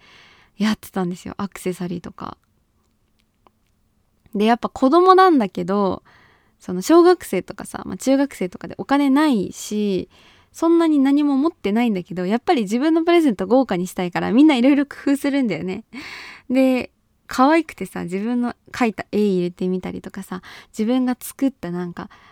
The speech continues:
あの、作品入れてみたりとかして、頑張ってその豪華にしていくんだけど、やっぱりなんか、そういうその、なんだろうな、創意工夫っ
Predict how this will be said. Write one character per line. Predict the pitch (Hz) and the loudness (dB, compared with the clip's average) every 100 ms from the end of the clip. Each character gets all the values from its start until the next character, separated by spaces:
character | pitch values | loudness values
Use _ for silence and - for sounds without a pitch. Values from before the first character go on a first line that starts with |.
| _ - | _ -16
あ | 180 | -14
の、 | |
作 | - - - | -10 -10 -8
品 | 202 226 208 | -4 -2 0
入 | |
れ | 208 | -2
て | 202 | -2
み | 202 202 | -4 -4
た | 185 | -8
り | - | -12
と | - | -14
か | 190 | -16
し | - | -12
て、 | 208 190 185 _ _ - | -8 -6 -8 _ _ -2
頑 | 233 277 | 2 2
張 | 294 | 2
っ | 285 | -4
て | - - | -10 -14
そ | 180 | -10
の | 175 | -6
豪 | 214 233 | 0 -2
華 | - | -2
に | 175 180 | -10 -10
し | - | -12
て | - | -8
い | 185 180 | -8 -6
く | 190 | -8
ん | 175 | -8
だ | |
け | 170 175 | -10 -10
ど、 | 196 185 185 _ _ _ _ - | -6 -8 -10 _ _ _ _ -2
や | 220 | -2
っ | - | 0
ぱ | - 339 | -2 0
り | 240 | 0
な | 226 | -4
ん | 214 | -6
か、 | 196 175 _ _ _ | -10 -14 _ _ _
そ | - 277 269 277 | -6 -2 0 2
う | |
い | 262 254 | 0 -2
う | |
そ | 247 240 | -4 -6
の、 | 226 220 214 214 _ _ _ - | -6 -6 -6 -10 _ _ _ 0
な | 277 | 2
ん | 262 | 2
だ | 175 | 0
ろ | - | -6
う | |
な、 | 175 - _ _ | -12 -16 _ _
創 | - 339 294 | -2 2 2
意 | 190 | 0
工 | - 208 | -2 -4
夫 | 208 196 | -2 -4
っ | 226 | -4